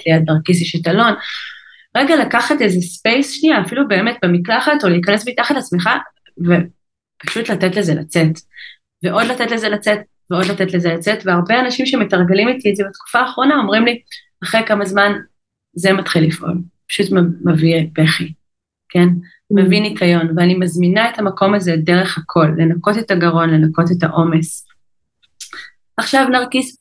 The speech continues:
Speaker 1: בואי נחזור למה שאנחנו אוהבות לעשות, כשאנחנו ביחד, אחרי שקצת שחררנו,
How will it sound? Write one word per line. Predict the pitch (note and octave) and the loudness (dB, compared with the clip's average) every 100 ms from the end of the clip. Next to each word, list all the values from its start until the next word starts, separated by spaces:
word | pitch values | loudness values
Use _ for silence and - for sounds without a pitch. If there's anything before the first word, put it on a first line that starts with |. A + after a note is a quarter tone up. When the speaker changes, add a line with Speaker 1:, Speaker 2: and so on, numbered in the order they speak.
| - | 0
Speaker 1:
בואי | C4 A3 | 2 2
נחזור | A3 G#3+ - A3 A3 | 0 -2 -4 0 0
למה | A3 A3 | 0 -4
שאנחנו | A3+ A#3 A3+ A3 A3+ | -2 -2 -2 0 -2
אוהבות | A3+ A3+ A3+ | 0 -4 -2
לעשות, | A3+ A3+ G#3 F3 | -4 0 -2 -2
כשאנחנו | - F3+ F#3+ F#3+ - F#3 | 0 2 2 -2 -6 -2
ביחד, | F#3 F#3 F#3 G3 F#3+ F#3+ F#3 F3+ | 0 0 0 0 0 2 2 0
אחרי | G3+ F#3+ | -2 -4
שקצת | - - G#3+ G#3+ | -6 -4 -2 -2
שחררנו, | A3+ - A3+ A3 F#3 | -8 -2 -2 0 -2